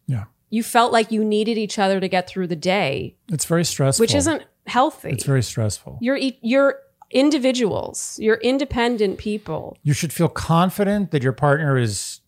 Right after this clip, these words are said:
Speaker 1: behaving themselves in whatever way you expect them to behave themselves in.
Speaker 2: Mm-hmm.
Speaker 1: And you should feel comfortable having your time alone.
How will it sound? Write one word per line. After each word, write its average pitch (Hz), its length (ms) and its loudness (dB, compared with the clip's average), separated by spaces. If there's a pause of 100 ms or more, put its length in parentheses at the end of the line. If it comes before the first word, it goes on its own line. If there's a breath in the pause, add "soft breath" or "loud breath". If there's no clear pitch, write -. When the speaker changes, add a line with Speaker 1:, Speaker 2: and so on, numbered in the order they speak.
(200)
Speaker 1:
behaving 135 520 2
themselves 127 680 2
in 113 360 -2
whatever 110 280 -2
way 107 240 0
you 104 200 -2
expect 107 340 -6
them 123 80 -4
to 113 80 -2
behave 104 260 -2
themselves 87 460 -6
in. 95 240 -4
Speaker 2:
Mm-hmm. 220 380 -2
Speaker 1:
And 147 120 4
you 156 60 2
should 147 180 -4
feel 170 120 0
comfortable 165 640 -2
having 147 460 -2
your 151 120 -4
time 156 320 -4
alone. 143 500 -4